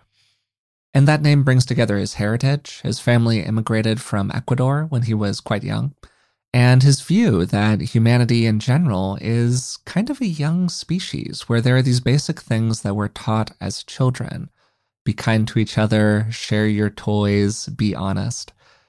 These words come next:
That we're not great at doing at a societal level yet. We're still kind of early in our development collectively. And then throughout the conversation, he laid out so clearly just this beautiful blueprint for what's holding us back,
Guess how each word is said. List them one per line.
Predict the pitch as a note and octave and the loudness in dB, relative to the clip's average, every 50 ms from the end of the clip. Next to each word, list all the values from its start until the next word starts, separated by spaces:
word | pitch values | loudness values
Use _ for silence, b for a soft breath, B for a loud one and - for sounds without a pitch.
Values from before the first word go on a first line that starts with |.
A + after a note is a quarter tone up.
| b b b - | b b b 0
That | C3+ C3+ C3+ | 2 4 4
we're | C#3 C#3+ | 6 4
not | C3+ C3+ D3+ E3 F#3 D#3+ C3+ | 4 4 4 2 0 0 0
great | - C#3+ C#3+ D3+ D#3 - | 0 2 2 2 0 -2
at | C3+ C3+ C3 C#3+ | -2 -4 -4 -2
doing | D3 C3 D#3 D#3+ B2+ - - - - - - | -2 -2 0 0 -2 -2 -4 -6 -8 -10 -8
at | - G#2+ A2+ | -4 -2 -2
a | A#2 | -2
societal | - - B2+ A#2 - - - G2+ G#2+ A2 A2+ A2+ A#2 A2+ A2 | -2 0 -2 -2 -2 -2 -4 -2 0 0 0 0 -2 -2 -2
level | A2 G#2 G#2+ A2+ B2 - A#2 G#2+ | -2 -2 -4 -4 -4 -4 -6 -6
yet. | F#2 F2+ F#2 - - - - | -6 -8 -10 -12 -14 -12 -6
We're | G#2 A2+ | -4 -4
still | A#2+ - - - A#2 A2+ | -4 -2 -2 -2 0 0
kind | G#2+ - - A#2+ A#2 A2 | -2 -2 -2 -2 0 0
of | G#2+ B2+ - | -2 -4 -4
early | G#2+ G#2+ G#2+ G#2+ G#2+ A2+ A2+ | -2 -2 0 0 0 0 0
in | A2+ A2 | -2 -2
our | G2+ G2 G2+ G2+ | -2 -4 -4 -6
development | A2 G2+ C3 B2+ B2+ F#3 C#3+ - F2+ - - B2 C3 - | -6 -4 -2 -2 -2 -2 -2 -4 -6 -10 -10 -12 -14 -10
collectively. | - A#2+ C3 F3 - - C#3 - - - F2 D2 - - _ _ _ _ _ _ _ _ _ _ _ - | -6 -4 -4 -4 -4 -6 -10 -10 -8 -10 -10 -10 -10 -12 _ _ _ _ _ _ _ _ _ _ _ 2
And | C3+ C#3+ | 4 4
then | D#3+ F3 | 6 4
throughout | F3+ - E3+ D#3 D3 | 4 2 0 0 0
the | - B2 | -2 -2
conversation, | - C3 A#2+ A#2 A#2 G#2+ - - A2 A2+ - A#2+ A2 | -2 0 0 0 -2 -4 -2 -2 -2 -2 0 -2 -4
he | G#2+ G2 A2 | -2 -2 -2
laid | G#2+ G#2 G#2 A2 A#2 A#2+ A2 | 0 0 2 2 2 2 2
out | A2+ A2+ A2+ G#2 - | 2 2 0 0 -2
so | - - - - G#2+ G#2+ G2+ | -6 -8 -4 -2 0 0 0
clearly | - - - - - C3+ C#3+ D#3 D3 A2+ G2 F#2 F#2 F#2+ A#2 b b b b b b b b b b _ - | -2 -6 -8 -4 -2 0 0 2 0 0 0 0 0 -2 -2 b b b b b b b b b b _ -2
just | - A#2+ - - | -2 -2 0 0
this | - A2 - | -2 -2 -2
beautiful | - - A#2 C3+ D#3 D3+ - D3 C3 | 0 2 2 2 2 2 0 -2 -2
blueprint | A#2 B2 G2 G2+ G2 G2 F#2 - - C#3+ D#3 F3+ F#3+ - - _ _ _ _ | -2 -2 -2 -2 -2 -2 -2 -2 -2 -2 -2 -2 -4 -8 -14 _ _ _ _
for | - - - A2+ A2 G#2+ G#2 G#2 G2+ G2+ G2 F#2+ C#2 - - | -14 -4 0 2 4 4 4 4 4 2 2 0 -4 -6 -8
what's | - G#2+ G#2 G#2 G#2+ A2 G#2+ - - | -8 -6 -4 0 0 0 0 0 -4
holding | - - A2+ A2 G#2+ G#2 G#2+ G2+ F#2+ | -4 0 0 2 2 2 0 -2 -2
us | - G2+ G2 - - | -2 -4 -4 -6 -6
back, | - - E2 F2 F#2+ B2 E3+ F#3 - - | -6 -4 -2 -2 0 -2 -2 -4 -6 -12